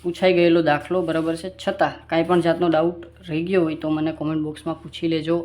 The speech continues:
અને જો વીડિયો ગમે તો તમને ખબર જ છે, લાઈક, શેર, સબસ્ક્રાઇબ જરૂરથી કરી નાખજો, જેથી કરીને આવતા વીડિયોઝ તમને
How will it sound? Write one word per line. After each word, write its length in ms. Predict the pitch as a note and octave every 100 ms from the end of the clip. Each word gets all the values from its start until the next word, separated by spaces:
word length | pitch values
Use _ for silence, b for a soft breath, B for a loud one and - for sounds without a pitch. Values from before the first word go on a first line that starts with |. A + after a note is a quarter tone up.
| E3
અને 140 | D3+
જો 120 | D3 D#3
વીડિયો 360 | D3 D3 D#3 D#3
ગમે 200 | E3+ F#3+ - b b b b _
તો 120 | E3+ E3+
તમને 200 | D#3+ D#3+
ખબર 180 | D#3 E3
જ 40 | E3+ -
છે, 100 | F#3 F#3 -
લાઈક, 220 | D#3 D#3+ D#3+ -
શેર, 180 | D#3+
સબસ્ક્રાઇબ 520 | D#3+ D#3+ - D#3+ D#3+ D#3+ - -
જરૂરથી 340 | D#3+ F3+ F3+
કરી 160 | E3+ D#3+
નાખજો, 220 | D3 D3 D3+
જેથી 260 | D3+ D#3
કરીને 220 | D#3 D3+
આવતા 240 | D3 D3 C#3+
વીડિયોઝ 260 | C#3+ C#3+ -
તમને 160 | D3+